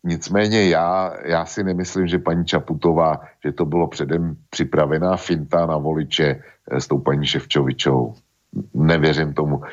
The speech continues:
Mně ta dáma vychází, vychází prostě líp jako člověk a doufám, že mám pravdu a budu přát Slovensku, aby, aby vás o tom přesvědčila.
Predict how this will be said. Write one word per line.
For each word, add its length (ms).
Mně 120
ta 140
dáma 300
vychází, 880
vychází 520
prostě 400
líp 260
jako 260
člověk 560
a 480
doufám, 400
že 100
mám 240
pravdu 500
a 300
budu 340
přát 240
Slovensku, 600
aby, 340
aby 200
vás 240
o 120
tom 220
přesvědčila. 720